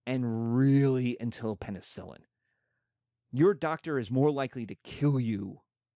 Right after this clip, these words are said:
in eighteen fifty than to heal you. And propose, oh, you know, and he's more likely to kill you because he doesn't wash his hands, 'cause he doesn't know germs exist.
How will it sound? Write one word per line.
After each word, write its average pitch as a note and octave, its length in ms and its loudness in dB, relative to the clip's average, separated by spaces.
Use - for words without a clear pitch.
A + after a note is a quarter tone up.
in B2+ 220 -2
eighteen B2 420 -2
fifty F#2+ 640 -6
than B2+ 140 2
to G2+ 80 2
heal F#2 380 -4
you. E2+ 240 -14
And C#3+ 360 0
propose, D3 560 2
oh, D3 240 -6
you D#3 120 -6
know, A2 160 -4
and F3 120 -4
he's E3 140 -4
more A3+ 140 0
likely E3+ 220 0
to C#3+ 60 -2
kill D4 160 -2
you E3+ 100 0
because E3+ 200 -2
he D3+ 80 -2
doesn't D#3+ 220 -2
wash D#3 200 0
his C#3+ 120 -8
hands, A#2+ 400 -10
'cause D3 120 -4
he D3 60 0
doesn't D3+ 200 -2
know C#3+ 120 0
germs B2+ 340 2
exist. - 480 -10